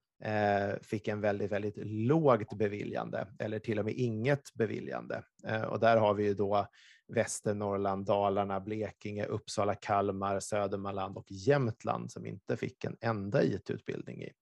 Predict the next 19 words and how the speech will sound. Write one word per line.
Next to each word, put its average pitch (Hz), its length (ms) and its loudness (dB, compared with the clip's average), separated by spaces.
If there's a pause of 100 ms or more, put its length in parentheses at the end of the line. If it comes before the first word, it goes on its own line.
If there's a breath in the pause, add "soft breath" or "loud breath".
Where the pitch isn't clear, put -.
(100)
årets 113 320 -6
ansökningsomgång. - 840 -8 (540 loud breath)
Eh, 101 320 -2 (100)
utan 123 220 4
det 135 80 6
är 113 60 6
väldigt 110 320 4
koncentrerat - 520 -4
till - 80 -6
de 104 280 -8
större 107 540 2
orterna, 107 580 -2 (140)
eh, 107 320 2
eller 107 180 2
större 104 300 0
regionerna, 104 720 0
Stockholm, 113 640 -4 (200)
Västra 107 300 -2
Götaland - 680 -2